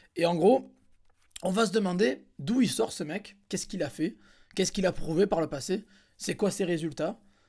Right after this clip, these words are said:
euh, il vit comment, c'est quoi, il veut, il veut connaître, me-, veut sa-, il veut connaître un peu ma life, quoi, en fait. Il veut savoir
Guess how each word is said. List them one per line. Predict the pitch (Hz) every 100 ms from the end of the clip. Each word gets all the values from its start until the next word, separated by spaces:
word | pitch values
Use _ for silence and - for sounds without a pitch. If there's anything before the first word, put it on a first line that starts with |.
| _ _ -
euh, | 127 123 120 120 120
il | 156
vit | 160 190
comment, | 185 160 185 214
c'est | 190
quoi, | 175 170
il | 160
veut, | 170
il | 170
veut | 160 180
connaître, | 202 214
me-, | 202 196
veut | 165 165
sa-, | 151 180 123 135 - _
il | 139
veut | 156
connaître | 160 185 180
un | 156
peu |
ma | 156 214
life, | 208
quoi, | - 135
en |
fait. | - 139
Il |
veut | 139
savoir | 165 185